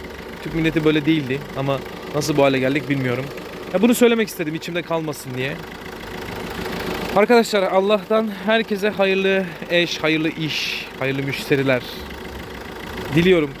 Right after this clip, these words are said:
Başka da bu Ramazan ayında en iyi dua bu olur diye tahmin ediyorum. Bu şekilde bu işin de üstesinden geldik her <laughs> zamanki gibi. Yani bir şeyler olur arkadaşlar. Malzemeler değişir,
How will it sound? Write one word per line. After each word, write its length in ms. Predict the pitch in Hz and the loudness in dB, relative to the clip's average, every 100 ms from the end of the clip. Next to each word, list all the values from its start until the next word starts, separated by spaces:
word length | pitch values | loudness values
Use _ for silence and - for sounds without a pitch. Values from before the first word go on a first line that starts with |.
| - | -8
Başka 280 | 143 - 160 | -6 -4 0
da 140 | 165 90 98 147 | 0 -2 -8 -4
bu 100 | 151 | 0
Ramazan 340 | 160 151 156 | 0 2 2
ayında 360 | 151 151 156 165 160 170 | 0 2 0 0 -2 -2
en 120 | 165 | 0
iyi 140 | 147 | 2
dua 320 | 139 147 147 | 2 2 2
bu 100 | 151 | 4
olur 260 | 147 139 131 | 2 2 0
diye 120 | 147 | -2
tahmin 340 | 143 147 139 135 | 0 0 0 -2
ediyorum. 360 | 123 127 147 170 - - - - 196 | -2 -2 -4 -6 -10 -12 -12 -4 0
Bu 40 | |
şekilde 540 | 202 165 170 185 185 | 2 4 4 2 2
bu 60 | 170 | 0
işin 220 | 175 175 | -2 0
de 60 | 170 | -2
üstesinden 460 | - 165 - 160 | -2 -6 -2 0
geldik 380 | 160 156 143 147 - 160 | 2 2 2 -2 -8 -6
her 100 | 147 | -2
<laughs> 120 | 139 | 2
zamanki 420 | 185 143 139 131 | 2 2 0 -2
gibi. 200 | 127 135 - - - - - - | 0 -2 -6 -10 -12 -12 -12 0
Yani 220 | 190 220 | 2 4
bir 40 | 220 | 4
şeyler 280 | - 233 226 | 4 4 4
olur 200 | 220 185 | 4 4
arkadaşlar. 600 | 160 156 156 135 127 123 131 | 2 2 -2 -2 -6 -8 -4
Malzemeler 580 | 165 170 170 165 160 147 | -2 0 0 2 2 4
değişir, 460 | 151 139 - 131 | 2 0 -2 -4